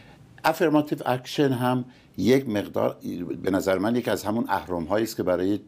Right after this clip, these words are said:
جلوگیری از انقلاب و برخورد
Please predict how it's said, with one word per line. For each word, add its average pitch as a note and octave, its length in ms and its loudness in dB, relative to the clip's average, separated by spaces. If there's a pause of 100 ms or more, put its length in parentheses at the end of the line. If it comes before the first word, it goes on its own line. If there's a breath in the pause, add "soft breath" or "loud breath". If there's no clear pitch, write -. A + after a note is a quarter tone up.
(100)
جلوگیری E2 600 -2
از D#2+ 240 -4
انقلاب E2+ 640 2 (480 loud breath)
و F2 80 -2
برخورد F2 840 0